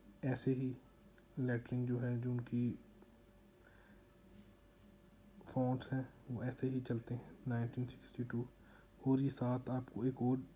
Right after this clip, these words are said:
date देखने को मिलती है जो है जी थर्टीन एटी टू, जो असल में ये जो थर्टीन एटी टू जो date है ये वाली, ये Islamic calendar के हिसाब से ये date है,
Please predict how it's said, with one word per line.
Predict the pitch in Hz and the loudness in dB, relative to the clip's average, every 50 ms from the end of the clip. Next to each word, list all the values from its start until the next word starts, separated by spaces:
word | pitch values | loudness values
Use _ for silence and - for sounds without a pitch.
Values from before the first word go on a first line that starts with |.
| - - | -8 -2
date | 131 127 127 123 - - | 0 0 0 0 -2 -4
देखने | 123 120 - - 131 | -4 -4 -2 -2 -4
को | 123 - 127 | -2 0 0
मिलती | 123 120 110 - - - | 0 0 0 0 -2 -2
है | 127 131 127 | 0 0 0
जो | 120 123 127 | 0 0 0
है | 123 120 | 0 2
जी | 120 120 | 0 0
थर्टीन | 123 - 131 127 120 - 139 135 127 - - | 0 0 0 0 0 0 0 0 0 0 -2
एटी | 131 120 - - 131 | -2 0 2 0 0
टू, | - 127 131 139 - - - - - - - - - - - - - - - - | 2 0 -2 -2 -6 -14 -20 -20 -20 -20 -20 -20 -20 -20 -20 -20 -20 -18 -12 -8
जो | 120 - 120 117 113 110 104 95 - - | -4 -2 -2 0 0 0 -2 -4 -6 -8
असल | 120 - - 127 | -6 -2 -2 0
में | 127 127 131 135 - - - - - - - - - - - | 0 0 0 -2 -4 -8 -16 -18 -18 -18 -20 -20 -14 -4 0
ये | 131 127 | 2 2
जो | 127 131 127 | 2 2 0
थर्टीन | - - 131 120 - - 147 117 | 0 2 0 0 2 0 0 2
एटी | 127 135 - 131 | 2 2 4 2
टू | 131 - 135 135 131 | 4 4 4 4 6
जो | 131 131 131 131 - - - | 6 6 4 4 2 -2 -6
date | 131 127 123 120 120 120 - | -2 0 2 2 2 0 0
है | - 131 139 - - - - - - - - - - | 0 -2 -2 -2 -8 -20 -20 -20 -20 -20 -16 -8 -4
ये | 131 131 127 | 0 2 2
वाली, | 120 120 117 117 120 131 127 - - - - - - - - - - - - - - - - - - - - | 4 4 2 2 0 -2 -4 -8 -18 -20 -20 -20 -20 -20 -20 -20 -20 -20 -20 -20 -20 -20 -20 -20 -14 -8 -4
ये | 139 131 139 135 135 135 - - - - - - - - | -2 2 4 6 6 6 4 0 -8 -20 -20 -10 -2 -2
Islamic | - - - 135 127 123 123 123 135 139 - - - - - - - - - - | -2 0 2 2 2 4 4 4 2 2 0 -4 -18 -20 -20 -20 -20 -18 -8 -2
calendar | - 120 120 120 123 127 | 0 0 2 2 2 0
के | 123 - 131 | 0 -2 -4
हिसाब | 117 120 123 - - 117 110 110 - | -4 -4 -4 -4 -2 -2 -2 -2 -4
से | - - 120 139 - - - - - - - - - - - - - | -6 -6 -6 -6 -6 -10 -18 -20 -20 -20 -20 -20 -20 -18 -12 -6 -2
ये | 123 123 123 123 120 120 123 - - - - - - - - - - - - - - - - - - - - | 0 2 4 4 4 4 2 0 -2 -10 -20 -20 -20 -20 -20 -20 -20 -20 -20 -20 -20 -20 -20 -20 -14 -6 -2
date | 147 131 117 117 110 104 - | -2 2 2 2 0 0 -2
है, | - 107 110 | -4 -4 -4